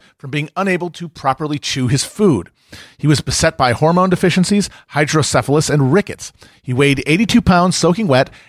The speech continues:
and unsurprisingly failed to produce an heir or even consummate a sexual relationship. Even with all of his ailments, Charles managed to rule from sixteen sixty-five to seventeen hundred. His autopsy found his heart was the size of a peppercorn,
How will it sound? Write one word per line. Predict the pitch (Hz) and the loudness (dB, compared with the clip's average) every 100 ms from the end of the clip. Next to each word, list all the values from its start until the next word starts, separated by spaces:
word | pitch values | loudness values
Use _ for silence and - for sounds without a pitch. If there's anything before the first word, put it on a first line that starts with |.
| - | -4
and | 131 | -2
unsurprisingly | 131 208 156 170 147 120 120 120 | 0 0 0 2 2 2 0 0
failed | 113 147 147 | 0 0 0
to | - | -2
produce | 123 127 - | -4 -4 -4
an | 117 - | -6 -2
heir | 139 107 101 | 0 0 -2
or | - 120 | 0 2
even | 127 120 110 | 2 0 0
consummate | 131 135 120 107 | 0 0 0 -2
a | - | -2
sexual | 117 110 92 | -2 -4 -2
relationship. | 90 107 131 - - - - _ _ _ - - _ - | 0 2 0 -2 -8 -12 -14 _ _ _ -20 -20 _ -4
Even | 214 214 | 0 2
with | 170 - | 0 2
all | 175 | 2
of | 214 | 2
his | 160 | 0
ailments, | 147 151 127 113 - | 0 2 0 -2 -8
Charles | - 151 156 131 | -4 0 0 0
managed | 143 135 - | -2 -2 -2
to | 123 - | -4 -2
rule | 117 190 143 123 143 _ | 0 2 4 2 0 _
from | - 110 | -18 -8
sixteen | 143 - 127 | -6 -4 -4
sixty-five | - 123 120 117 107 113 | -4 -6 -4 0 0 0
to | 110 | -4
seventeen | - 117 127 110 | -2 0 2 2
hundred. | 180 151 87 _ _ _ _ | 2 0 -4 _ _ _ _
His | 156 127 | -10 -4
autopsy | 175 202 190 175 - | 0 0 2 0 -2
found | 156 170 156 151 120 - _ _ | -4 2 2 2 -2 -10 _ _
his | - 127 | -10 -6
heart | - 226 180 139 | 0 2 0 -4
was | 147 | -6
the | 160 | -2
size | 165 160 135 | 0 0 0
of | 139 | -2
a | |
peppercorn, | - 135 110 110 92 - | -2 -4 -4 -4 -4 -6